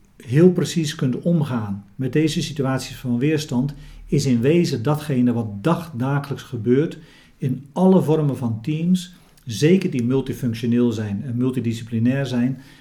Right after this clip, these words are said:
die met elkaar in gesprek zijn over een zakelijk onderwerp.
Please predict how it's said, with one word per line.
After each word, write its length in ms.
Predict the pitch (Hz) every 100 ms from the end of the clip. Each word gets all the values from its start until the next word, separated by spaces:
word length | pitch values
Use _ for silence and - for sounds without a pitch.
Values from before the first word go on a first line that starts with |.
| _ -
die 140 | 131
met 140 | 143
elkaar 360 | 143 143 135 131
in 80 | 120
gesprek 380 | 117 - 147 147
zijn 180 | 131
over 180 | 120 117
een 60 | 117
zakelijk 380 | 120 117 107 127
onderwerp. 440 | 147 113 92